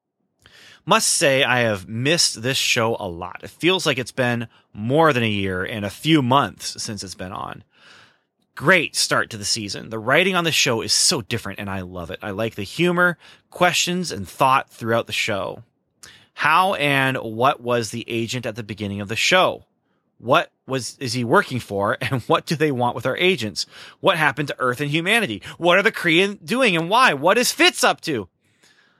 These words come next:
I feel like, uh, the emphasis added, by the way, with my voice. I feel like the F X are f-,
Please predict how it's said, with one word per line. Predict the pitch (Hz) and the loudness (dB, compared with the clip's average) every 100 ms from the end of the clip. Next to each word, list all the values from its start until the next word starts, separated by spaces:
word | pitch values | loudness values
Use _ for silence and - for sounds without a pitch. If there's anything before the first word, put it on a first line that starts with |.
| _ _ - | _ _ -10
I | 113 | -6
feel | - 208 | 2 4
like, | 190 160 135 | 4 2 0
uh, | 120 | -4
the | 120 131 | 0 2
emphasis | 139 - 107 - | 2 0 -2 -2
added, | 117 92 87 - | -4 -4 -6 -8
by | 78 80 | -10 -10
the | 85 | -12
way, | 92 - - | -12 -14 -16
with | - - | -20 -18
my | - | -14
voice. | - - - _ _ _ _ _ _ _ - | -14 -14 -16 _ _ _ _ _ _ _ -6
I | 127 | 2
feel | 185 | 4
like | 185 | 6
the | 170 | 4
F | 143 | 4
X | 139 - | 2 2
are | 120 | -2
f-, | 110 | -2